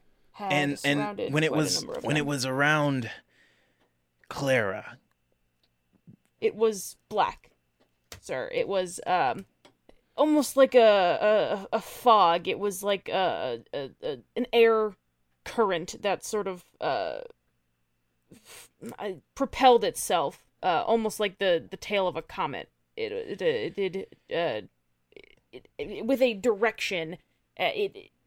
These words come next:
Speaker 1: went down the hall and, and we gave chase.
Speaker 2: Um, he, he looks at the rest of the council and he says, "Ladies and gentlemen of the council, entirely accurate definition of what this was. I give my full-fledged support for this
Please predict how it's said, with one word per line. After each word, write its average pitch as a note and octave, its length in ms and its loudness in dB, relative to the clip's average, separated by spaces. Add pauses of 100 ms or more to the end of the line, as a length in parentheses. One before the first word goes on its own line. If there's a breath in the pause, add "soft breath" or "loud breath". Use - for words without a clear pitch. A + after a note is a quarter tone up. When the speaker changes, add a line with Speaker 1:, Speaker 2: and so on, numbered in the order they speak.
(180)
Speaker 1:
went G#3 520 2
down G#3 240 8
the G3+ 80 0
hall G3 300 4
and, F3+ 240 0
and F3 200 -4
we F3+ 100 -10
gave D3 260 -4
chase. - 440 -14 (580)
Speaker 2:
Um, G#2+ 420 -2 (120)
he, D3+ 340 2
he D#3 180 2
looks C#3+ 280 2
at B2+ 140 2
the B2+ 60 -4
rest A#2 180 0
of A2 40 -12
the A2 60 -2
council G#2+ 360 -2
and G2+ 80 -4
he G#2 60 -4
says, G2+ 320 -2 (480 loud breath)
"Ladies D3+ 320 4
and D3+ 100 0
gentlemen C#3 300 2
of A#2 100 -2
the A#2 60 -2
council, A#2+ 580 -4 (640 soft breath)
entirely C#3 720 2 (120)
accurate B2 640 2 (480)
definition A#2 640 0
of F#2 100 -10
what G2+ 240 -2
this - 180 -8
was. G2 540 -6 (540)
I A#2+ 120 4
give B2+ 220 -2
my A#2 160 0
full-fledged A#2+ 480 -2
support G#2 380 -4
for G#2 160 -10
this - 420 -12